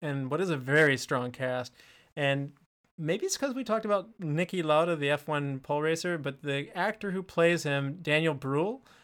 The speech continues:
from the movie Rush, uh, he's also in Goodbye Lenin. And you might know him from Captain America Civil War, where he's the villain character in that as well.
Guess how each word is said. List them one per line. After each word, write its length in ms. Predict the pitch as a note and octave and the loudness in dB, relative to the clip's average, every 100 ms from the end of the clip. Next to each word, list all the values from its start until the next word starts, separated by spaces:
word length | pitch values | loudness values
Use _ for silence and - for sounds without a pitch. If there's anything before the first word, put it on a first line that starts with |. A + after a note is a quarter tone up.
| _ | _
from 180 | - D#3 | -6 -2
the 60 | D3 | 0
movie 240 | D3 D3 | 0 0
Rush, 520 | C3+ C3+ E3 F3+ - - _ _ - | 2 4 4 2 -6 -8 _ _ -2
uh, 180 | C#3 - | 2 2
he's 180 | E3 E3 | 2 2
also 400 | F3 - F3 E3 | 2 2 4 4
in 180 | D3 | 4
Goodbye 300 | C#3+ C#3 C3 | 0 2 2
Lenin. 480 | C3 C#3 D3+ G#3 B3 - - _ - | 4 4 4 2 -4 -12 -20 _ 4
And 460 | D3 D3+ D3+ D3 | 8 10 8 6
you 120 | D#3 | 2
might 300 | D#3 F3 A3+ | 4 6 6
know 120 | A3+ G#3 | 6 4
him 160 | G3 | 4
from 100 | F3 | 2
Captain 340 | E3 F3 E3+ E3+ | 8 8 8 4
America 340 | D#3+ D3+ C#3+ | 8 6 6
Civil 360 | - D#3+ C#3 C3+ | 4 6 6 6
War, 200 | C3+ C3+ | 6 6
where 140 | C3+ | 4
he's 360 | B2+ C3+ C3 - | 2 2 0 -2
the 160 | C3+ | -2
villain 360 | C3+ C#3 C3+ C3 | 2 2 2 0
character 400 | B2+ C3 B2+ C#3 | 0 2 2 0
in 100 | C3+ | 0
that 220 | C3+ B2+ | 0 -2
as 140 | C#3 C#3+ | -2 0
well. 340 | C3 C3 C3+ | 2 2 -2